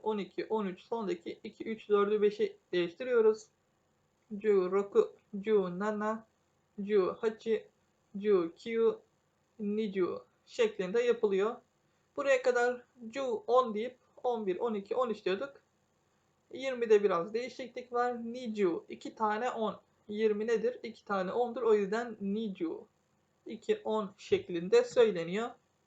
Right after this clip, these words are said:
Yirmiden yüze kadar olan sayılara bakalım. Nicu, sanju iki tane on, üç tane on, dört tane on şeklinde gidiyor. Goju, rokuju,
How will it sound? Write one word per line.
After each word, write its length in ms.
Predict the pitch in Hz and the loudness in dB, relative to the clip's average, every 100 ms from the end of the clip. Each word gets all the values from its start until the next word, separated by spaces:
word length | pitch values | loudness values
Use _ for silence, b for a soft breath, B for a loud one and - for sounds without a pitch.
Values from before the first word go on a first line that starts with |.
| _ _ _ _ _ _ - | _ _ _ _ _ _ -12
Yirmiden 440 | 269 262 240 247 | -10 -6 -4 -4
yüze 300 | 240 240 240 | -4 -4 -2
kadar 200 | 233 220 | 2 4
olan 220 | 214 196 | 4 4
sayılara 440 | 190 - 240 247 247 | -2 -6 2 4 4
bakalım. 480 | 233 226 226 220 226 _ _ _ _ _ _ _ | 2 0 0 -2 -8 _ _ _ _ _ _ _
Nicu, 760 | 226 220 247 202 196 175 202 - _ _ _ _ | -10 -8 -6 -4 0 0 0 -4 _ _ _ _
sanju 720 | _ - 214 240 220 180 170 - | _ -2 -2 -2 -4 -2 -2 -4
iki 240 | 220 247 | -10 -10
tane 300 | - 175 190 | -6 -6 -4
on, 240 | 240 196 - _ _ | -4 -4 -8 _ _
üç 280 | 220 220 - | -6 -6 -8
tane 320 | - 175 180 | -8 -6 -2
on, 280 | 180 - 214 - _ _ | -2 -4 -10 -18 _ _
dört 300 | 208 240 - | 0 2 -2
tane 260 | 214 196 185 | -4 -4 -2
on 140 | 220 | -6
şeklinde 340 | 220 190 202 240 | -8 -8 -8 -10
gidiyor. 340 | 226 190 131 - _ _ _ _ - | -2 -2 -2 -8 _ _ _ _ -4
Goju, 680 | 220 240 208 185 170 220 - _ - | 2 2 2 -2 -2 -6 -14 _ 0
rokuju, 680 | 214 220 233 190 175 190 | 0 0 -4 -2 -2 -4